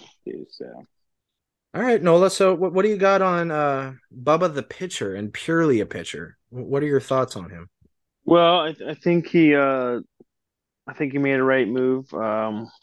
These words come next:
Speaker 3: I believe it was changing his profile picture to him of, uh, in the Pirates hat, the parrot.
Speaker 2: Yes. <laughs>
Speaker 3: I think it was
Speaker 2: Epic
Speaker 3: a
Speaker 2: picture.
Speaker 3: wrong, I think it was a wrong move, cutting the hair.
Speaker 2: <laughs>
Speaker 3: Um,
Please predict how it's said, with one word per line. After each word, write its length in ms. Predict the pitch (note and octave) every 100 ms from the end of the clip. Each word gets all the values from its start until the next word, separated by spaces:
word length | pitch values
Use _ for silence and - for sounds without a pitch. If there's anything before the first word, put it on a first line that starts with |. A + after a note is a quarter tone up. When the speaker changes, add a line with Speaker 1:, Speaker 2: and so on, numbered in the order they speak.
| _
Speaker 3:
I 80 | -
believe 280 | A2 A2+ A#2+
it 40 | G#2
was 200 | G2+ -
changing 280 | B2+ A#2+
his 100 | A#2+
profile 340 | - B2+ B2 B2
picture 460 | - A#2 B2+ B2 A#2+ -
to 260 | B2 A#2
him 220 | B2 A2+ A#2+
of, 200 | A2+ A#2+
uh, 280 | A2 G#2 -
in 80 |
the 40 | A#2+
Pirates 340 | - B2 A2+
hat, 220 | - B2 - _
the 60 | B2+
parrot. 400 | - B2+ B2 C#3 _ _ _
Speaker 2:
Yes. 420 | A2 F2+ - - - -
<laughs> 200 | - -
Speaker 3:
I 40 | - - F#3 - F3+ - - - - - - - - - F3+ D3+ D3
think 140 | D#3+
it 40 |
was 80 | D#3+
Speaker 2:
Epic 60 | C#3+
Speaker 3:
a 80 | C#3
Speaker 2:
picture. 240 | B2+ D3+
Speaker 3:
wrong, 180 | D#3 C#3+ E3
I 40 |
think 120 | C#3 F#3
it 60 | E3+
was 120 | D3+
a 60 |
wrong 300 | D3 D3 D3+
move, 260 | D3+ D3 D#3
cutting 260 | - C3+ C#3+
the 80 |
hair. 360 | F3 D3 C3+ E3 _ _ _ _ _ _ _ _ _ _ _ -
Speaker 2:
<laughs> 180 | D#3+ -
Speaker 3:
Um, 500 | B2 A#2+ A#2 A#2